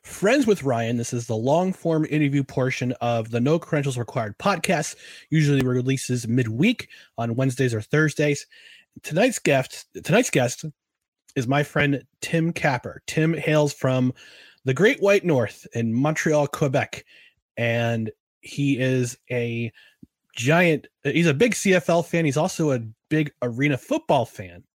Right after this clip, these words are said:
if you didn't know. He's actually the founder, and, uh, he, he's a founder of arena fan dot com. He's also co-host of the Alouettes Flight Deck podcast, which is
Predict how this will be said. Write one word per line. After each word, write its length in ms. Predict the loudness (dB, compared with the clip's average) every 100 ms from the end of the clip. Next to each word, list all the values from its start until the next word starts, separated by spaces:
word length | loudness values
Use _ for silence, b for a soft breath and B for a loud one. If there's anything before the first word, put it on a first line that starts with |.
| _ _ _
if 100 | -8
you 80 | -4
didn't 220 | -4 -4
know. 180 | -2 -2
He's 260 | -2 -2 -2
actually 280 | -4 -2 -4
the 100 | -2
founder, 560 | 0 2 2 2 0 B B B B B _
and, 440 | 0 2 2 0 -4 -6
uh, 80 | -4
he, 140 | -2
he's 140 | 0 -2
a 60 |
founder 340 | 2 2 4 2
of 400 | 2 0 0 -6 -14 _ -4
arena 240 | 2 2
fan 320 | 2 0 0 0
dot 260 | -4 -6
com. 440 | -4 0 0 -2 -8 _ _ _ _ _ _ _ _ _ 0
He's 220 | 0 2
also 320 | 0 0 -2
co-host 640 | -4 -2 0 2 0 0 -2
of 160 | -2 0
the 160 | -2 -2 0
Alouettes 480 | 2 2 0 -2 -14 B B B
Flight 400 | _ 0 0 2
Deck 240 | -2 -4
podcast, 540 | -2 -4 -2 -4 -4 -4 -6
which 200 | -6 -4
is 280 | -4 -6